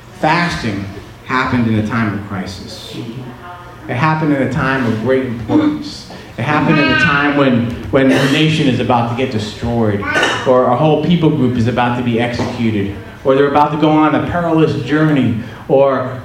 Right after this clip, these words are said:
all kinds of different things. They said, "You know what? This is serious. We need to fast and pray.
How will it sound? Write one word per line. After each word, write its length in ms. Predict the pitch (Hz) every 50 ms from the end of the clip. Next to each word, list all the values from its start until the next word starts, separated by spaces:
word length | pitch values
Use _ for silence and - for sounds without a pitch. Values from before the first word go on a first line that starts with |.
| -
all 260 | 180 175 175 180 175 175
kinds 340 | 185 175 170 175 175 156 147
of 80 | 147
different 260 | 156 160 160 160 143 -
things. 240 | 165 160 160 147
They 100 | 143 139
said, 240 | 127 - 151 143 127 -
"You 120 | 143 147
know 80 | 151 165
what? 380 | 180 190 196 196 196 196 - - - - - - - - - -
This 180 | 165 175 170 170
is 120 | 160 123
serious. 960 | 110 - - - 170 170 156 160 123 113 98 - - - - - - - - - - - - - - - - - - - - - - - - - - -
We 180 | 151 175 185
need 160 | 180 156 139
to 120 | 127 127 120
fast 540 | - - 143 139 139 131 120 113 107 - 110
and 180 | 107 104 104
pray. 380 | 101 107 98 90 85 87 90